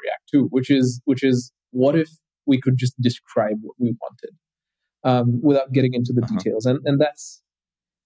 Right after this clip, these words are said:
Speaker 1: yeah, I think that's, that's where a lot of even the motivation for soft, or even Preact. So I don't know if y'all have seen this, but Preact released a library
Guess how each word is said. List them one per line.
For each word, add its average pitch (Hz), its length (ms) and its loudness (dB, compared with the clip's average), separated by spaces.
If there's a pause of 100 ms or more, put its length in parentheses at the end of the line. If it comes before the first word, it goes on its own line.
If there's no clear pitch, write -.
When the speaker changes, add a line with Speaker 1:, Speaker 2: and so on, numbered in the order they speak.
Speaker 1:
yeah, 120 240 2 (140)
I 139 120 0
think 185 220 0
that's, - 360 -4
that's 139 300 -4
where 131 480 2 (200)
a 131 60 -2
lot 120 240 2
of 120 180 -2 (720)
even 131 240 4
the 120 80 4
motivation 123 480 0
for 123 80 -4
soft, 123 240 -2 (320)
or 160 100 4
even 208 260 2
Preact. 165 460 0
So 156 240 0
I 151 40 0
don't 175 100 2
know 175 60 4
if 180 80 0
y'all 139 200 4
have 127 100 -2
seen 175 200 0
this, 135 160 0
but 120 120 0 (160)
Preact 175 300 0 (120)
released 131 340 2
a 123 40 -2
library 120 600 2